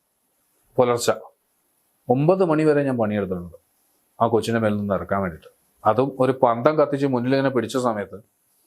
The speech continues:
പന്തത്തിന് കയറി പിടിച്ചു. പന്തത്തിന് കയറി പിടിച്ചിട്ട് കയ്യിന്റെ വിരലിന്റെ ഉള്ളിൽ കൂടിയൊക്കെയാ തീ പുറത്തേക്ക് വരുന്നത്. ആലോചിക്കേ,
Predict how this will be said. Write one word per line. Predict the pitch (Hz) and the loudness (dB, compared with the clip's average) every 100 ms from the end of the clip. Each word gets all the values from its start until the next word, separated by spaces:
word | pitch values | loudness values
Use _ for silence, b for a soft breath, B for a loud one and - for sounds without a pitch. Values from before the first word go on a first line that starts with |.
| _ - - | _ -20 0
പന്തത്തിന് | 123 131 143 160 | 2 2 0 0
കയറി | 143 123 | 2 0
പിടിച്ചു. | 107 90 - _ _ _ _ _ _ _ _ _ _ _ - | 0 -6 -12 _ _ _ _ _ _ _ _ _ _ _ -2
പന്തത്തിന് | 123 143 165 | 0 2 2
കയറി | 160 160 | 2 2
പിടിച്ചിട്ട് | 151 139 147 147 | 0 0 -2 2
കയ്യിന്റെ | 123 127 147 | 2 2 2
വിരലിന്റെ | 143 127 139 147 | 4 4 4 2
ഉള്ളിൽ | 139 | 2
കൂടിയൊക്കെയാ | 135 127 - 120 | 0 0 0 -2
തീ | 113 | -4
പുറത്തേക്ക് | 110 - 104 | -6 -6 -6
വരുന്നത്. | 107 90 87 _ _ _ _ _ _ _ _ _ _ _ _ _ _ _ _ _ _ _ _ 123 | -4 -6 -12 _ _ _ _ _ _ _ _ _ _ _ _ _ _ _ _ _ _ _ _ -4
ആലോചിക്കേ, | 117 123 127 123 | 0 0 0 -2